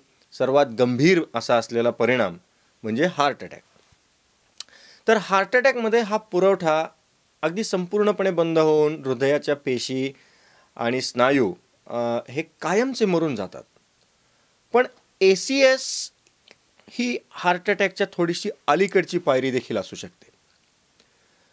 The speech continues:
म्हणजे एसीएस असलेल्या रुग्णाची हार्ट अटॅक येण्याची शक्यता ही निश्चित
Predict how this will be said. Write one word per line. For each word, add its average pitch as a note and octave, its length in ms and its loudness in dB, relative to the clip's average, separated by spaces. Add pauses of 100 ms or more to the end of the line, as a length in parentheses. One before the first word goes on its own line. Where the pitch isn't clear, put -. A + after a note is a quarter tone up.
(140)
म्हणजे F#3 240 4
एसीएस A3+ 500 0
असलेल्या G3+ 380 0
रुग्णाची F3+ 500 0
हार्ट B2 420 -6
अटॅक F3+ 360 -2
येण्याची C#3 600 -6
शक्यता E3+ 840 -2
ही E3 440 -6 (560)
निश्चित F3 340 0